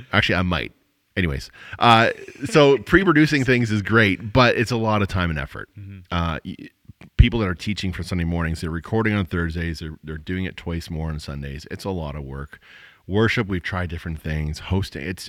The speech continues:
Speaker 1: it's just, it's a headache and a half. So for the last little while,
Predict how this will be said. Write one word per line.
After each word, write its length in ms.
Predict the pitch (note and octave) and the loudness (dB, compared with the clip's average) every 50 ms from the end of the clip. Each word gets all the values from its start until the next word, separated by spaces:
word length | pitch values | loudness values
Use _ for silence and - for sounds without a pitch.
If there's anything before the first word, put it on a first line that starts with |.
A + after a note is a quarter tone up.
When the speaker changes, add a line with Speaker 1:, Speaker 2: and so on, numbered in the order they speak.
| - - | -8 -2
Speaker 1:
it's 200 | G#2 A2 A2 - | -2 -2 0 -2
just, 260 | - D#2+ D2 - - - - | -4 -8 -8 -10 -14 -12 -8
it's 160 | F2+ F2 - | -8 -6 -6
a 40 | E2+ | -6
headache 340 | D#2 - F2 E2 E2 D2 - | -6 -4 -4 -4 -4 -6 -6
and 100 | C#2 C2 | -8 -10
a 40 | - | -8
half. 300 | - B1 - - _ _ _ _ _ _ _ _ _ _ _ _ _ _ _ _ _ _ _ - | -10 -12 -14 -16 _ _ _ _ _ _ _ _ _ _ _ _ _ _ _ _ _ _ _ -10
So 140 | - A2+ G#2 | -4 -2 -2
for 100 | - A2 | 0 0
the 60 | G#2+ | 0
last 240 | A2 A#2+ B2 - - | 2 2 0 0 -2
little 100 | G#2 F#2 | -2 -2
while, 300 | G2+ G#2+ G2+ D#2+ D#2 F2+ | 0 0 -2 -2 -4 -6